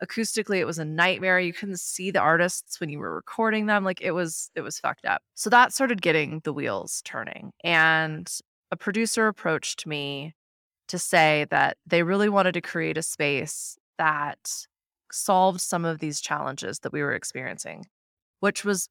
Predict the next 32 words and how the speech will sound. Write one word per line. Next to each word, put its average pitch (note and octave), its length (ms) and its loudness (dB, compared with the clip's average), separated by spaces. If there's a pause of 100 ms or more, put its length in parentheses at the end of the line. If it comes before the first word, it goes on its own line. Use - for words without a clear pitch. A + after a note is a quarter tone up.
beyond G3+ 420 6
just F3+ 280 -2
technical E3 840 0
and D3+ 320 -4
access. E3+ 580 2
There E3+ 100 -4
was D#3 260 -4 (340)
increasing E3+ 800 -4
ego. A3+ 640 6
And E3 400 0 (560)
I G3+ 100 4
don't A3 100 2
know A3+ 80 4
if A3 140 0
you've F#3+ 100 0
ever E3+ 200 0
worked D#3 300 -4
sort D#3+ 160 -4
of D#3 80 -6
in D3+ 80 -2
a C#3+ 60 -6
creative D3 400 -4
collective, G3 640 -2
but D3+ 200 4 (320)
one G3+ 140 4
of A3 60 4
the G#3+ 100 0
things F#3 260 -2
that D#3 100 -6
can E3+ 100 -8
happen D3 720 -4
in C#3+ 420 -4